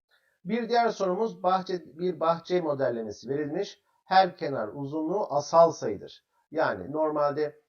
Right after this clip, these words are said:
kenar uzunluklarını bir almayı çok isterdim ama otuz dokuz olabilmesi için alan bir ile otuz dokuzu çarpardım. Fakat soru bunu sınırlıyor.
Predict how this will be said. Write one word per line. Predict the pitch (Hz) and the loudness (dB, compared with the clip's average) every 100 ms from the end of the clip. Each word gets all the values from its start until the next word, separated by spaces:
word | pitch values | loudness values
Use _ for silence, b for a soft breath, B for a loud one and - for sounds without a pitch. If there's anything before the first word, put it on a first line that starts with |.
| _ _ | _ _
kenar | 156 160 | -4 -2
uzunluklarını | 156 151 151 139 147 135 | -2 -4 -8 -4 -4 -4
bir | 160 | 0
almayı | 151 139 135 | 2 2 -2
çok | 135 165 123 | -6 -10 -10
isterdim | - 110 104 147 | -8 -6 -6 -6
ama | 139 135 - _ _ - | -6 -6 -8 _ _ -10
otuz | 139 - 143 | -10 -8 -8
dokuz | 151 151 156 | -8 -6 -4
olabilmesi | 139 127 117 113 110 | -2 -2 -4 -8 -10
için | 104 107 | -12 -10
alan | 101 95 - _ _ - | -10 -10 -14 _ _ -4
bir | 160 139 | -2 0
ile | 113 | -2
otuz | 127 135 | -4 -6
dokuzu | 131 120 107 | -8 -8 -16
çarpardım. | - 139 143 156 139 135 180 - | -8 -4 -2 0 0 -2 -8 -6
Fakat | 147 131 - | -6 -6 -10
soru | 170 156 135 | -8 -6 -6
bunu | 190 | -8
sınırlıyor. | - 156 139 123 175 | -6 -6 -4 -2 -2